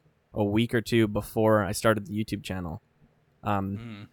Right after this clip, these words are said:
Speaker 1: when I came back after not playing for a week or two, I just lost it. I lost the confidence that I had. I lost the motivation to keep getting better and playing at that high level. And unfortunately, I haven't been able to make it back to that point.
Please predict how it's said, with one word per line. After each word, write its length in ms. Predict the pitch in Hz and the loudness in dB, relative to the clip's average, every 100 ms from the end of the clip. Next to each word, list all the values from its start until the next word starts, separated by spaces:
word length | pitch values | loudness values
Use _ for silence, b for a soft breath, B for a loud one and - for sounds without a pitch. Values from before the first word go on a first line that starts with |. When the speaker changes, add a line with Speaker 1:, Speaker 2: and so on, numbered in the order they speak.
| _ _ _ | _ _ _
Speaker 1:
when 160 | 110 110 | -2 0
I 80 | 107 | 0
came 220 | 123 110 | 0 0
back 340 | 101 120 107 | 2 2 0
after 240 | 101 95 104 | -2 -8 -8
not 160 | 101 - | -6 0
playing 240 | 110 113 | 0 0
for 140 | 101 | -2
a 40 | 98 | -4
week 180 | 104 101 | -4 -6
or 60 | |
two, 220 | 101 104 | -4 -2
I 60 | 104 | -2
just 180 | 101 98 | -2 -4
lost 300 | 98 110 - | -4 -4 -6
it. 120 | 101 | -6
I 40 | 101 | -4
lost 220 | 104 104 | -4 -4
the 60 | 110 | -8
confidence 440 | 101 101 104 104 | -6 -4 -4 -4
that 120 | 101 | -4
I 120 | 101 104 | -4 -2
had. 340 | 101 104 101 | -2 -2 -2
I 80 | 98 | -6
lost 340 | 98 101 101 - | -6 -4 -4 -6
the 320 | 101 101 101 _ b b | -6 -4 -6 _ b b
motivation 540 | - 110 104 104 - 107 | 2 2 4 0 0 -2
to 160 | 104 | -2
keep 200 | 104 110 - - - | -2 -6 -8 -18 -10
getting 260 | 104 104 101 | -6 -4 -4
better 320 | 101 104 107 | -2 0 2
and 300 | 104 104 101 - | 0 -2 -6 -6
playing 440 | - 104 104 107 98 | -2 0 0 -2 -2
at 160 | 104 101 | -4 -4
that 140 | - | -2
high 140 | 107 101 | 0 0
level. 400 | 104 110 131 - _ _ _ - | 0 2 0 -2 _ _ _ -4
And 140 | 107 | 0
unfortunately, 520 | 107 101 123 - 113 | 0 4 4 4 2
I 20 | 110 | 4
haven't 460 | 110 110 104 107 101 | 4 2 -2 -4 -2
been 140 | 107 | -2
able 200 | 107 110 | 0 0
to 80 | 107 | 0
make 260 | 107 107 110 | -2 -2 -2
it 100 | 98 | 0
back 240 | 107 117 | 2 2
to 100 | - | 2
that 160 | 104 - | 0 0
point. 320 | 107 107 104 | -2 -2 -2